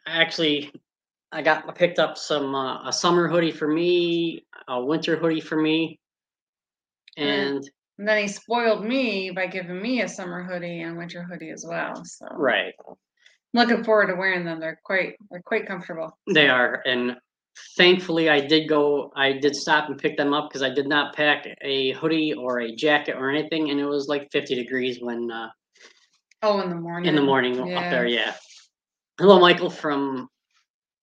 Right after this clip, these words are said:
Speaker 1: Oregon. <laughs> I'm not gonna pronounce the, the city, so.
Speaker 2: Klamath? Klamath Falls?
Speaker 1: Or Klamath.
Speaker 2: Klamath.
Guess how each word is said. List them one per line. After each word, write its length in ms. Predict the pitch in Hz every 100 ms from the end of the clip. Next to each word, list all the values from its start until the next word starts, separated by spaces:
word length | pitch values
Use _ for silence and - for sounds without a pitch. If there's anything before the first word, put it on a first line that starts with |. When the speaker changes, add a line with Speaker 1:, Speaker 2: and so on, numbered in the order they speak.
| _ _ _ _ _ -
Speaker 1:
Oregon. 500 | 165 147 127 113 110 _ _ _ _ _ _
<laughs> 380 | - - - - _ _ _ _ _ - - - - _ _ -
I'm 100 | 151
not 140 | 143 127
gonna 160 | 120 - _ -
pronounce 400 | 123 123 - -
the, 220 | 117 117 _ _ 120
the 140 | 113
city, 340 | - 120 113
so. 240 | 113 - - _ -
Speaker 2:
Klamath? 420 | - 180 202 262 - _ _ _ _ _ _ _ _ _ _ _ _ _ _ _ _ _ _ _
Klamath 340 | - 185 196 - -
Falls? 200 | 185 240 _ _ _ _ _ _ _ _ _ _ -
Speaker 1:
Or 140 | 147 127
Klamath. 460 | - 120 127 139 - _ _ _ _ -
Speaker 2:
Klamath. 400 | 202 180 180